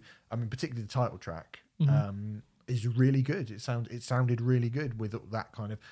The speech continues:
Speaker 1: prison riot fucking image going around.
Speaker 2: Yeah.
Speaker 1: And stuff. Like, you do go, "Oh, you know, actually
Speaker 2: Yeah.
Speaker 1: that album's sounds much better than I remember it sounding." I can't remember the last time I even bothered listening to it,
Speaker 2: The
Speaker 1: to be
Speaker 2: main
Speaker 1: perfectly
Speaker 2: issue with
Speaker 1: honest.
Speaker 2: Repentless is it's just in ver-,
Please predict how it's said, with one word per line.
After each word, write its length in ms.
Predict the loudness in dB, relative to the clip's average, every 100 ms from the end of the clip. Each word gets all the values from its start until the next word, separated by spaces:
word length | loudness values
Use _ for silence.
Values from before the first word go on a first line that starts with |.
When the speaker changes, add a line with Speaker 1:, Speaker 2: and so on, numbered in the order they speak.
| -20 -6
Speaker 1:
prison 400 | -2 -2 -4 -4
riot 380 | -4 -4 -8 -10
fucking 480 | -10 -8 -8 -8 -8
image 340 | -8 -8 -10 -8
going 160 | -6 -6 -6
around. 220 | -2 4
Speaker 2:
Yeah. 160 | 6
Speaker 1:
And 320 | 8 8 6 6
stuff. 40 |
Like, 60 | 4
you 60 | 2
do 100 | 2
go, 140 | 4 4
"Oh, 120 | 4
you 180 | 2 2
know, 160 | 0 -2 -8 -6
actually 200 | 4 6
Speaker 2:
Yeah. 140 | 6
Speaker 1:
that 60 | 4
album's 580 | 2 0 -2 -4 -6 -16 _
sounds 540 | -6 -2 0 -2 -6 -12 -14 -2
much 260 | 0 0 0
better 140 | 2
than 80 | 6
I 60 |
remember 360 | 6 8 6 4
it 60 | 0
sounding." 240 | -6 -4
I 80 | -4
can't 200 | -4 -8
remember 260 | -8 -10
the 20 | -8
last 200 | -8 -8
time 80 | -6
I 80 | -6
even 160 | -6 -6
bothered 300 | -6 -6 -10 _ -12 -4
listening 260 | -2 -2 -6
to 100 | -4
it, 60 | 2
Speaker 2:
The 0 |
Speaker 1:
to 40 | 2
be 20 |
Speaker 2:
main 140 | 4
Speaker 1:
perfectly 80 | 2 2 0
Speaker 2:
issue 20 |
with 120 | 0
Speaker 1:
honest. 160 | -4 -4
Speaker 2:
Repentless 340 | -4 -4 -8
is 80 | -10
it's 140 | -10 -8
just 240 | -8 -6
in 180 | -4 -4
ver-, 300 | 0 -2